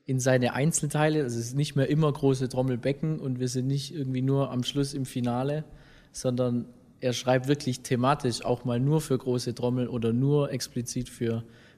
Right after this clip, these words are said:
Becken mit Schwammschlägeln und dann eben auch nicht nur ein Wirbel oder ein Schlag, sondern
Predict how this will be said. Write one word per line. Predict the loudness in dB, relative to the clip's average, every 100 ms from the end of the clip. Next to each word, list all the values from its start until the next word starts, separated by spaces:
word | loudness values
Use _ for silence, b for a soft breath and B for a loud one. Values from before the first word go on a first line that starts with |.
| -2
Becken | -2 0 0
mit | 0
Schwammschlägeln | 0 0 0 0 2 2 2 0
und | -2
dann | 0 2
eben | 2 2
auch | 2 2
nicht | 2 4
nur | 6 6 4 -4 -14 -10
ein | -4 -2 2
Wirbel | 6 6 6
oder | 4 4 2
ein | 2 0
Schlag, | 0 0 0
sondern | -2 -2 0 -2